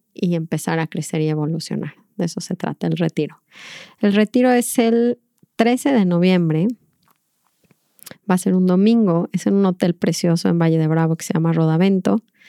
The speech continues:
Y son tres noches, cuatro días para realmente poder aprender esta técnica, darle la vuelta igual a relaciones que no he perdonado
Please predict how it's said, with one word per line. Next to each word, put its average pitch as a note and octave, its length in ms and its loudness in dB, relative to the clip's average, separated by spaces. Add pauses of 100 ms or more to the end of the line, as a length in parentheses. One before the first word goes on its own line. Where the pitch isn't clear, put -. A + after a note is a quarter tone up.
(480)
Y G3 160 0
son G3+ 640 0
tres G3+ 320 0
noches, F#3 420 0
cuatro F3 420 0
días E3 380 0
para D#3+ 320 -2
realmente E3 640 0
poder E3+ 600 0 (1600)
aprender F#3+ 540 0
esta A3+ 220 -2
técnica, G#3+ 600 -2
darle G3 260 2
la F3+ 100 2
vuelta F3 340 0
igual E3 240 2
a E3 80 2
relaciones D#3+ 520 -2
que F3 100 -6
no E3+ 100 0
he E3 40 -2
perdonado G3+ 680 0